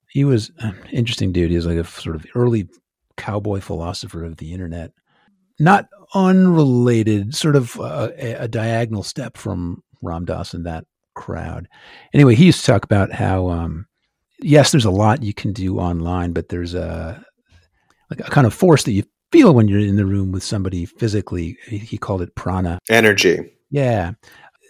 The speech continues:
Speaker 1: That he said, you know, inevitably that will be lost no matter how good our bandwidth is, how, how good the resolution is. So, you know, beware of that loss, essentially. And, and I do feel some of that now, but I think a lot of us are feeling like,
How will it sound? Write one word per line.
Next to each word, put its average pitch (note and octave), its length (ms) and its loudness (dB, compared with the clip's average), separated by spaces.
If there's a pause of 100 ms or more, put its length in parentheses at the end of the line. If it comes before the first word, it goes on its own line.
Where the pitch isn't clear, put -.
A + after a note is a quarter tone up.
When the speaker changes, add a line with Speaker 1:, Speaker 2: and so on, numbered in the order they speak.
(100)
Speaker 1:
That C3+ 220 4
he A#2+ 100 4
said, A2+ 200 -2
you A2+ 100 4
know, C3+ 100 0
inevitably C#3+ 580 4
that A2 280 0
will A2 100 0
be G2 160 0
lost F2+ 420 0
no G2 80 0
matter G2 220 2
how F#2 280 0
good F2+ 340 -2
our E2+ 120 -4
bandwidth F2+ 540 -4
is, E2+ 220 -6
how, E2+ 140 -8 (200)
how G2 100 -8
good F#2 200 -8
the E2+ 80 -10
resolution D#2+ 720 -14 (500)
is. E2 400 0 (220)
So, E2+ 640 4 (500)
you F#2 80 -8
know, F2+ 80 -12 (100)
beware B2+ 440 8
of G#2 80 4
that G2+ 180 0
loss, F2 500 0
essentially. - 560 -6 (920)
And, C3+ 120 -4
and D3+ 160 2
I D#3 40 10
do F#3 140 6
feel D3+ 180 2
some - 480 0
of F3+ 80 6
that A3+ 200 4
now, B3 240 0
but D3 260 2 (800)
I C#3+ 80 0
think C4 220 2
a - 60 6
lot F3+ 160 8
of F3 60 6
us D#3 140 4
are C3+ 60 2
feeling D#3 340 4
like, C3 200 4